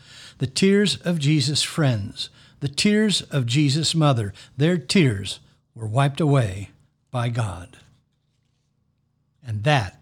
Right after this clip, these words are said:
is God's promise to us. God will wipe away every tear from our eyes himself. So we live today with gratitude and with hope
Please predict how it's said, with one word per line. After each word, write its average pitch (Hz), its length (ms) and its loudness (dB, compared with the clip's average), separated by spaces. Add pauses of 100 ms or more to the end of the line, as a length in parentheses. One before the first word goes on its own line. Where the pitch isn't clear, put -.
is 113 200 -8
God's 135 280 -2
promise 127 580 -2
to - 220 -10
us. - 480 -4 (680)
God 131 280 0
will 139 500 2
wipe 131 240 0
away 117 460 -2 (100)
every 170 320 0
tear 113 400 0
from 135 340 -2
our 139 340 -2
eyes 107 480 -4 (600)
himself. 131 720 -4 (2250)
So 156 200 0
we 151 180 6
live 175 280 4
today 139 380 2
with 127 220 -2
gratitude 123 680 0
and 127 160 -2
with 123 160 -2
hope - 400 -4